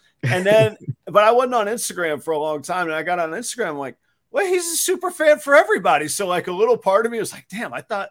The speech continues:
Speaker 1: I thought me, I thought he was my guy."
Speaker 2: <laughs>
Speaker 1: But then I was like, "Holy cow, he, this is crazy how much work he does for everybody." It's awesome, man. It's really
Speaker 2: Yeah.
Speaker 1: cool.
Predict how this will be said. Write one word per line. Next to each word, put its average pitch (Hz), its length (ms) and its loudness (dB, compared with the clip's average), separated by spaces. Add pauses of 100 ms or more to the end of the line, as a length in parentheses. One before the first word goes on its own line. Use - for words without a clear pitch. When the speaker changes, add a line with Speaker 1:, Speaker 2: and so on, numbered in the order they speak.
Speaker 1:
I 180 40 -12
thought 190 260 -6
me, 165 100 -4
I 453 600 -2
thought 226 200 0
he 190 80 -2
was 170 80 -4
my 240 140 4
guy." 180 460 -2
Speaker 2:
<laughs> - 60 -20 (320)
Speaker 1:
But 185 160 -4
then 302 140 0
I 294 80 -2
was 165 100 -4
like, 170 140 -6
"Holy 240 320 0
cow, 294 320 -4
he, 165 180 -12
this 202 220 -12
is 185 160 -18
crazy 311 580 -8
how 160 140 -2
much 170 240 -10
work 269 260 -8
he 170 120 -12
does 127 260 -10
for 123 180 -12
everybody." 120 540 -14
It's 139 140 -10
awesome, 180 400 -6
man. 120 160 -18
It's 120 100 -14
really 160 160 -2
Speaker 2:
Yeah. 107 160 -2
Speaker 1:
cool. 110 220 -16